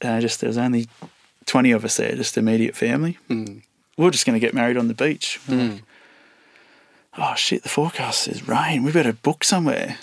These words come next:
Speaker 1: There's no accommodation left 'cause we organised the wedding four days out.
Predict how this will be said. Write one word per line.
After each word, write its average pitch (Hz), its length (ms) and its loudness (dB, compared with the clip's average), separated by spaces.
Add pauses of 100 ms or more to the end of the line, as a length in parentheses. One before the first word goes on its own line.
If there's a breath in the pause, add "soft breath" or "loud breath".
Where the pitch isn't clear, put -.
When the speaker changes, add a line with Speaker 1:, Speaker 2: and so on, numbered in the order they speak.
Speaker 1:
There's 120 160 -10
no 135 240 2
accommodation 113 600 -2
left 123 300 -8
'cause - 160 -10
we 131 120 2
organised 120 340 0
the 120 60 -2
wedding 123 240 -2
four 131 240 0
days 123 240 0
out. 139 280 -2